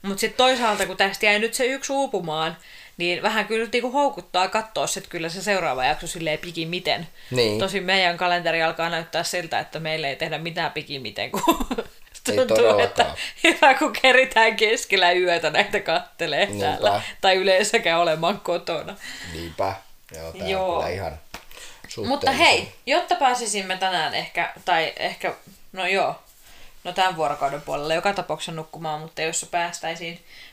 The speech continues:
Speaker 1: myöhemminkin nukkumaan tai aikaisemmin nukkumaan, niin tota, otettaisiko tästä iltasaduksi nämä kirjeet?
Speaker 2: Otetaan vaan.
Speaker 1: Tehdäänkö niin, että sä luet sen, minkä sä oot kirjoittanut mulle, ja mä luen
Speaker 2: Sen,
Speaker 1: mun
Speaker 2: mitä sä oot
Speaker 1: kirjoittaman
Speaker 2: kirjoittanut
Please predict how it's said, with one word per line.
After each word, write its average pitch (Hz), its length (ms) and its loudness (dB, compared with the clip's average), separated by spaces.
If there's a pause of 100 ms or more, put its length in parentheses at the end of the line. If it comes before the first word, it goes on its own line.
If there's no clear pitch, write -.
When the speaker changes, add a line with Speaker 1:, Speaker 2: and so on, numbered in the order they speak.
Speaker 1:
myöhemminkin 170 600 -2
nukkumaan 170 580 -4
tai 170 120 2
aikaisemmin 180 480 -2
nukkumaan, 170 440 -6
niin 165 180 -6
tota, 160 400 -2
otettaisiko 269 460 0
tästä 190 260 -6
iltasaduksi 196 680 -4
nämä 156 220 -2 (100)
kirjeet? - 560 -6 (380)
Speaker 2:
Otetaan 78 460 -4
vaan. 76 200 -4 (160)
Speaker 1:
Tehdäänkö 247 400 0
niin, 226 220 4
että 185 340 0 (1400)
sä 233 220 4
luet 202 300 2
sen, 202 280 0
minkä 165 280 -4
sä 190 160 4
oot 175 140 2
kirjoittanut 156 540 -6
mulle, 180 280 2
ja 160 80 4
mä 165 160 0
luen 151 320 0 (720)
Speaker 2:
Sen, - 220 -8
Speaker 1:
mun 180 160 2
Speaker 2:
mitä 165 80 -2
sä 185 60 0
oot - 100 2
Speaker 1:
kirjoittaman 165 640 0
Speaker 2:
kirjoittanut 165 220 0